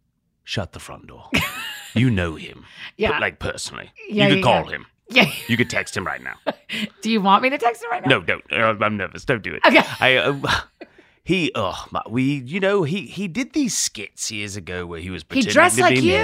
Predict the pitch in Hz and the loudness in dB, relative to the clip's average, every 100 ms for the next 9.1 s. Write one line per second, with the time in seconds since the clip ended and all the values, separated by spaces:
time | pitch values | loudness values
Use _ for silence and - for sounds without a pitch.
0 | 466 262 170 101 90 110 107 98 127 110 | 2 2 0 -4 -4 0 0 -2 -2 -4
1 | - 127 127 131 123 92 78 76 76 76 | -4 -2 2 4 4 2 -6 -8 -8 -8
2 | 78 208 220 208 92 - 98 92 90 92 | -2 2 4 4 2 0 -4 -4 -4 -4
3 | 90 87 85 80 76 82 73 165 - 196 | -4 -6 -6 -10 -12 -14 -12 -12 -6 -2
4 | 196 185 196 202 170 202 202 190 - 190 | 0 2 4 4 4 4 4 4 2 2
5 | 190 175 170 165 - - 117 92 110 110 | 2 2 2 0 0 0 -2 0 0 2
6 | 92 85 - 92 90 - 110 104 95 120 | -2 -4 -6 -8 -6 -2 0 -2 0 0
7 | 123 101 110 107 104 98 101 95 87 82 | 0 0 0 0 0 0 -2 -2 -4 -6
8 | 80 98 95 92 87 85 104 95 95 90 | -2 0 2 -2 -6 -8 -8 -8 -8 -10
9 | - | -14